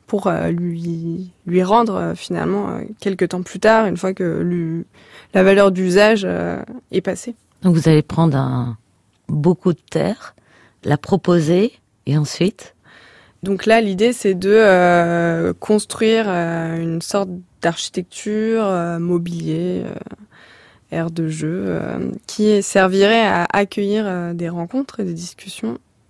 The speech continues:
Speaker 1: et qui serait à la fois le sujet même de ces rencontres et de ces discussions. Et du coup, ce qui m'intéresse aussi de plus en plus, c'est comment, en fait, on dialogue avec, euh, les formes qu'on produit, comment, euh,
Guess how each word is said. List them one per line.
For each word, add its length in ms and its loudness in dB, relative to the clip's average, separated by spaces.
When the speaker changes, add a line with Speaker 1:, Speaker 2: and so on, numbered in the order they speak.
Speaker 1:
et 80 2
qui 160 -10
serait 240 -6
à 80 -4
la 60 -8
fois 160 -8
le 80 -6
sujet 420 -2
même 400 -4
de 140 -14
ces 240 -6
rencontres 420 -10
et 140 -6
de 40 -16
ces 160 -10
discussions. 520 -12
Et 40 -4
du 140 -8
coup, 240 0
ce 80 -4
qui 640 -6
m'intéresse 540 -2
aussi 240 -6
de 80 0
plus 220 -6
en 100 -2
plus, 200 -8
c'est 140 -6
comment, 320 2
en 60 0
fait, 240 -6
on 280 -4
dialogue 520 4
avec, 260 -2
euh, 220 -4
les 120 -6
formes 340 -2
qu'on 180 -8
produit, 440 -4
comment, 400 -2
euh, 120 -4